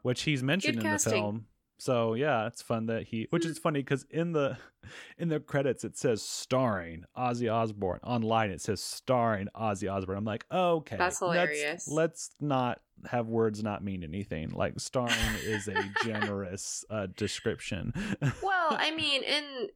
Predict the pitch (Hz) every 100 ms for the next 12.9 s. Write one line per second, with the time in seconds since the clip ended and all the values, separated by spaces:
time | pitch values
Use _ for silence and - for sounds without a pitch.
0 | _ 349 370 285 208 170 - 269 240 175
1 | - 190 190 220 196 160 160 160 - 165
2 | 147 - - 95 85 82 - 71 73 -
3 | - 180 151 131 120 - - 104 69 98
4 | - 117 110 - 65 - - 123 143 135
5 | 101 92 87 277 320 277 151 110 104 101
6 | 151 175 - - _ _ - 151 190 185
7 | 170 147 151 135 120 120 120 123 123 123
8 | 117 110 - - - 104 98 90 - 80
9 | 71 - - 101 80 80 101 - 95 85
10 | 90 - - 202 175 - - 113 156 185
11 | 302 - 202 233 240 233 - 233 247 -
12 | - - - - 170 156 113 107